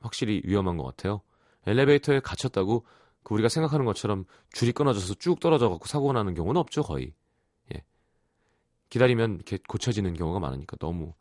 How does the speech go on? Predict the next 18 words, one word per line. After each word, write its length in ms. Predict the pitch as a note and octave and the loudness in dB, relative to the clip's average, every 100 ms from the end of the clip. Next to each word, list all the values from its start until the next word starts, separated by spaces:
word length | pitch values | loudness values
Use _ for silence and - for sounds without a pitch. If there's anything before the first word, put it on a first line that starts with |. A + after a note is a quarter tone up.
| _ _ - - _ | _ _ -20 -20 _
긴장하지 600 | - F2+ E2+ D#2+ E2+ E2 - - | -8 -2 -2 -2 -6 -10 -10 -6
마시기 340 | E2 - - | -4 -4 -8
바랍니다. 440 | D2+ D2 - - - - - - - - - - _ _ - | -10 -12 -12 -18 -20 -20 -20 -20 -20 -20 -20 -20 _ _ 2
김지현 580 | F#3+ G#3 F#3+ G3+ G#3 | 6 6 8 8 8
씨, 280 | G3 - F3+ | 6 4 4
중국에서 480 | F3 D#3+ D#3+ D#3 D#3+ | 4 0 2 2 0
택시에 800 | - F3 - D3+ D3+ C#3 C#3 C3 | -2 -4 -2 0 2 4 2 2
폰을 380 | - D#3 D3+ C3+ | 0 2 2 0
두고 160 | A#2+ | 0
내렸는데요. 720 | B2 A2 G2 F2 E2+ F#2+ G2 F#2+ | 2 2 0 0 0 2 0 -2
택시 300 | A#2+ - A#2+ | -6 -4 0
회사 280 | A2+ - G#2 | 0 0 -4
전화하고 1300 | - F2+ F2+ F2 E2+ D#2 - _ _ - F2+ E2+ | -2 -2 0 0 0 -2 -8 _ _ -10 -6 -6
기사랑 360 | E2+ - F#2 E2 | -6 -4 -2 -2
통화했는데 500 | - C3+ G#2 D2 D2 | -2 0 0 -2 -6
폰이 220 | - B2+ | -4 -2
없다는 320 | F#2 - F#2+ D2+ | -2 0 0 0
거예요. 360 | C#2 G2 A2 | -2 0 -2